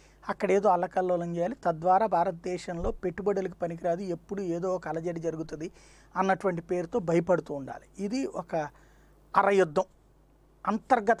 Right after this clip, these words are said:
శక్తులు చేసే యుద్ధం. మిగతా రెండు యుద్ధాలు పక్కన పాకిస్తాన్, చైనా. లేటెస్ట్ పరిణామాల నేపథ్యంలో ఇప్పటిదాకా పది రోజులకి సరిపడా వాళ్ళతో యుద్ధం చేయడానికి తగినటువంటి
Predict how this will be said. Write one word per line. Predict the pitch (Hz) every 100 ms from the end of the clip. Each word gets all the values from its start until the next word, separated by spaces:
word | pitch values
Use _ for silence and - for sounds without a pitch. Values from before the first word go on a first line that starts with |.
| -
శక్తులు | 190 - 175
చేసే | 165 160 165
యుద్ధం. | 135 - - -
మిగతా | 185 214 226
రెండు | 214 190 196
యుద్ధాలు | 175 170 202
పక్కన | 220 - -
పాకిస్తాన్, | 180 160 160 - - 175 170
చైనా. | 151 - - - - - - - -
లేటెస్ట్ | 202 240 - - -
పరిణామాల | 202 202 196 196 185 180
నేపథ్యంలో | 170 170 180 147 180 180 269 208 175 180
ఇప్పటిదాకా | - 226 233 214 - 214 233 - _ _ _ -
పది | 202 214
రోజులకి | 226 240 254 269 -
సరిపడా | 226 208 226 220
వాళ్ళతో | 190 196 196
యుద్ధం | 202 170 190 185
చేయడానికి | 175 170 170
తగినటువంటి | - 160 165 156 160 156